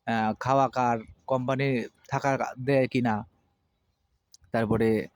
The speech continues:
ওয়েল্ডারের বেতন কি অবস্থা, একদম নতুন অবস্থায়, আহ, একটা হেল্পার যদি কাজ শিখতে চায়, তাহলে কি তাকে কত টাকা বেতন দেওয়া হয়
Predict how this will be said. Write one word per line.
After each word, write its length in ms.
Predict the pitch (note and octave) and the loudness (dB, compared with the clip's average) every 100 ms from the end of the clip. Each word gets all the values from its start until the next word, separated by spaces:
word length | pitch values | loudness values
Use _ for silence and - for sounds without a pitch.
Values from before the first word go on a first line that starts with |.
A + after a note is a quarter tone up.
| _ _ _ - | _ _ _ 0
ওয়েল্ডারের 360 | D3 D#3+ D#3+ | 2 4 2
বেতন 280 | D3+ D3+ D3 | 2 2 2
কি 180 | C#3+ D3 | 2 2
অবস্থা, 500 | C3 C3 - A#2+ A#2 C#3 - _ _ | 2 0 0 0 0 -6 -20 _ _
একদম 240 | - B2+ C3+ | -6 -2 0
নতুন 340 | C3+ C#3 D3 | 0 0 2
অবস্থায়, 500 | C3+ B2+ C3 C3+ C3 C#3 _ _ _ _ _ _ - | 2 0 0 0 0 -4 _ _ _ _ _ _ -6
আহ, 400 | G2 G2 E2+ E2+ | -2 -2 -4 -6
একটা 220 | E2 A#2+ | -6 -2
হেল্পার 400 | A#2 B2+ B2+ C3+ | 0 0 0 -2
যদি 160 | C3 C3+ | 0 -4
কাজ 220 | - C3 | 0 -2
শিখতে 320 | - C#3 - | 0 -4 -2
চায়, 240 | C#3 B2 A2+ | -2 -2 -2
তাহলে 360 | - A#2 B2+ | -2 0 0
কি 240 | A#2+ B2 A#2 - _ _ - _ | -2 -2 -2 -6 _ _ -20 _
তাকে 180 | B2 A#2+ A#2+ | -6 -4 -4
কত 160 | B2 | -4
টাকা 400 | C3 B2 B2 A2+ A2+ | -2 0 2 2 0
বেতন 300 | A#2 B2+ A#2+ | 0 0 2
দেওয়া 220 | A#2 G#2+ | 2 2
হয় 200 | A2 | 0